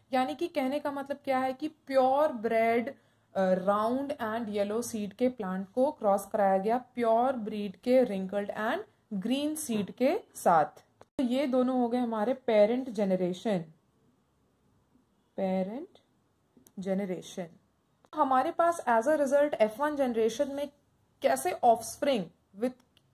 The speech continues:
क्या-क्या phenotype या genotype में हमें offspring मिलेंगे in F one generation। तो जैसा monohybrid cross में हमने देखा था कि F one generation में जितने भी offspring आएंगे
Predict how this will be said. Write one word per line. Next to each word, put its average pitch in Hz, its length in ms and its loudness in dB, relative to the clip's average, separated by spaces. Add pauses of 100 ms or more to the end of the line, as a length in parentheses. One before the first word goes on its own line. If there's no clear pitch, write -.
(220)
क्या-क्या 254 420 2
phenotype 240 640 0
या 285 80 0
genotype 226 640 -2
में 254 80 -2
हमें 220 260 -6 (280)
offspring 233 460 0
मिलेंगे 208 460 -8
in 247 60 -4
F 185 280 -6
one 214 140 -4
generation। 180 540 -4 (380)
तो 262 60 2
जैसा 254 280 2
monohybrid 277 640 -4
cross 220 320 0
में 247 100 -4
हमने 233 240 -6
देखा 196 300 -4
था 226 140 -2
कि 226 260 -12
F 226 200 -8
one 302 160 -6
generation 220 420 -4
में 247 180 -4
जितने 254 360 -8
भी 277 160 -6
offspring 240 540 -2
आएंगे 196 540 -4